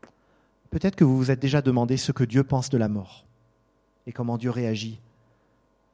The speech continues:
face à la mort, face au départ d'un proche, alors qu'on sait que Dieu est tout-puissant.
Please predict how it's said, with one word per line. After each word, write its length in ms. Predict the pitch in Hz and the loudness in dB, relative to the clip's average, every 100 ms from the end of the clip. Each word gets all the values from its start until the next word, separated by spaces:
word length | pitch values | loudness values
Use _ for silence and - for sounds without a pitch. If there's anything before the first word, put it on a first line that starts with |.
| _ | _
face 260 | - 117 123 | -6 -4 -2
à 60 | |
la 100 | 104 | -2
mort, 360 | 101 92 98 - _ _ _ | -4 -8 -12 -20 _ _ _
face 220 | 139 135 | -2 0
au 40 | |
départ 420 | 131 131 139 135 120 | -2 0 0 -2 -4
d'un 140 | 120 | -6
proche, 500 | 117 120 180 - - _ _ _ _ _ _ _ _ _ - | -2 -2 -4 -6 -12 _ _ _ _ _ _ _ _ _ -12
alors 240 | 120 123 120 | -2 -2 0
qu'on 120 | 135 | -6
sait 300 | 113 196 214 - _ _ - - _ _ _ _ | -4 -4 -4 -8 _ _ -20 -20 _ _ _ _
que 100 | - | -2
Dieu 220 | 139 120 135 | -2 2 0
est 100 | - | 0
tout-puissant. 540 | 139 - 107 - 98 | -4 -4 -8 -8 -10